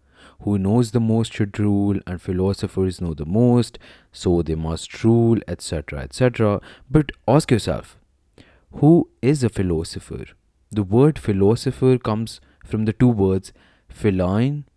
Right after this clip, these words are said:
meaning to love, and sophos, meaning wise. These are Greek words. Let's combine them. We get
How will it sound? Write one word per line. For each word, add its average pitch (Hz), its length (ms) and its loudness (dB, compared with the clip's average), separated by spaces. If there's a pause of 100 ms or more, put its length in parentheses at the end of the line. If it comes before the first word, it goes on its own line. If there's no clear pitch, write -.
(100)
meaning 101 340 -2
to 95 140 -2
love, 82 360 -6 (240)
and 98 160 -8
sophos, - 680 -2 (220)
meaning 98 340 -2
wise. 78 540 -6
These 92 220 -8
are 90 80 -4
Greek 127 340 -4
words. 82 300 -6 (380)
Let's 120 220 -2
combine 98 460 0
them. - 220 -16 (180)
We 101 140 0
get 107 240 -2